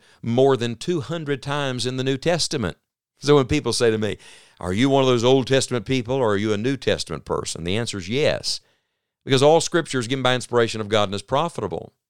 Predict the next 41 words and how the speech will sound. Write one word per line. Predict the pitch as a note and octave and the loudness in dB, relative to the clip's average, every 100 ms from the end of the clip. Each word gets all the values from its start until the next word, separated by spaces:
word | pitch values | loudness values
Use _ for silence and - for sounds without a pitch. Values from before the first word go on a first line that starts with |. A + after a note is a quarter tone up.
| _ | _
So | - C#3+ A2+ - - - | 2 2 2 -8 -12 2
the | C3 | 6
Old | F3+ A3+ | 6 4
Testament | D3+ B2 - A2 | 0 -2 -2 -4
and | A2 | -4
the | A2 | -2
New | C3 | -2
Testament | E3+ C3+ A2 G#2+ G#2+ | 0 -2 -2 -6 -4
are | A2 | -2
not | A2+ - | -2 -4
competitors, | - F#2+ - F3 A3+ C#3 F2 G#2 C3+ - | -10 -10 -4 -4 -2 -2 0 -2 -4 -4
they're | C3 C3 | -4 -4
completers. | C#3+ C3 - A3 D#3+ G2 D2+ | -4 -6 -2 0 0 0 -2
They | - | -2
work | A2 A#2+ - | 0 -2 -2
together. | B2 F3 G#3+ B2 C#2 - _ _ _ | -4 -2 -2 -2 -6 -10 _ _ _
In | D3+ D3 | -4 0
fact, | D3 - - - | 0 -2 -14 -14
Jesus | B2 C3+ A#3+ F#3+ A2+ | -4 0 0 0 0
even | A2 F#2+ | 0 0
said | F#2 F2 | 0 -2
in | F2 | -2
John | F#2+ C3+ C3 | -2 -2 -2
chapter | C#3 B2+ B2 | -2 -4 -4
five | - E3 F3 F2+ - | -2 0 0 -4 -6
to | - | -6
the | G#2+ | -2
religious | G#2+ A#2 A#2+ A2+ - | 0 0 -2 -4 -4
leaders | C3+ E3 A2+ F#2 | -4 -4 -4 -4
of | G2 | -4
the | G2+ | -4
day, | G#2+ D3 D3+ F2+ E2+ _ _ _ | 0 0 2 -2 -8 _ _ _
he | C#3+ | -4
said, | B2+ B2 | 0 0
"If | G#2 | 2
you | D3 | 2
won't | C3 G2+ | 0 2
believe | G#2 G#2 | 2 2
what | E2+ E2+ | 2 -2
Moses | E2+ G#2 G3 F#3+ F2 C2 | 2 4 4 2 -4 -6
wrote, | D2 A1+ E2 - | -6 -6 -6 -8